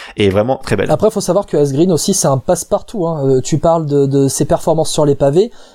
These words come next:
Speaker 2: Euh, il fait deuxième du Tour des Flandres l'année
Speaker 1: Oui, mais
Speaker 2: dernière.
Speaker 1: c'est vrai, non, mais c'est vrai, hein.
Speaker 2: Euh, mais faut aussi savoir que l'année dernière,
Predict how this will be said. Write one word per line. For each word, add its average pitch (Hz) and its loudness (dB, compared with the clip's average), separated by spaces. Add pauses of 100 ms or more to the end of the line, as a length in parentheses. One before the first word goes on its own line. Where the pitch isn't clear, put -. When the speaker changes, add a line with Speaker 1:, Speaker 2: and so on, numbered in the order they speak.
(120)
Speaker 2:
Euh, 135 -6
il 147 -2
fait 156 0
deuxième 160 2
du 143 -2
Tour 151 0
des 147 2
Flandres 147 -2
l'année 123 2
Speaker 1:
Oui, 120 0
mais 123 2
Speaker 2:
dernière. - 0
Speaker 1:
c'est 156 2
vrai, 214 4
non, 117 -2
mais 107 -2
c'est 143 -2
vrai, 170 2
hein. 117 -2
Speaker 2:
Euh, 131 4
mais 135 2
faut 151 0
aussi 143 0
savoir 156 2
que 151 -2
l'année 160 2
dernière, 165 2